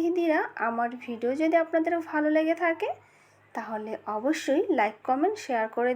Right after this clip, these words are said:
দিবেন। আর যারা নতুন তারা সাবস্ক্রাইব করে আমার ছোট্ট ফ্যামিলির সদস্য হয়ে যাবেন। আর অবশ্যই পাশে থাকা বেল আইকনটি প্রেস করে দিবেন যাতে আমি ভিডিও ছাড়ার সঙ্গে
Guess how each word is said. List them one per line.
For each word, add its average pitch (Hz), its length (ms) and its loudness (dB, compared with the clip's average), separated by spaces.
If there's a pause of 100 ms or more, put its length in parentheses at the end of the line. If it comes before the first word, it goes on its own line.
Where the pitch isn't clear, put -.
দিবেন। 320 240 0 (800)
আর 247 80 0 (100)
যারা 254 180 4 (160)
নতুন 254 280 0 (220)
তারা 208 220 2 (120)
সাবস্ক্রাইব 302 500 2 (140)
করে 370 160 4 (140)
আমার 359 260 4
ছোট্ট 330 200 -2 (100)
ফ্যামিলির 330 440 2
সদস্য 226 360 -2 (100)
হয়ে 311 220 4
যাবেন। 311 280 4 (720)
আর 196 80 6 (220)
অবশ্যই 240 480 0 (180)
পাশে 214 260 -4 (100)
থাকা 330 180 4 (100)
বেল 330 240 4
আইকনটি 339 380 2 (100)
প্রেস 220 200 -4 (120)
করে 214 280 -2
দিবেন 220 260 -2 (580)
যাতে 202 420 -6 (260)
আমি 226 180 -2 (160)
ভিডিও 214 240 -2 (100)
ছাড়ার 370 340 4
সঙ্গে 359 260 4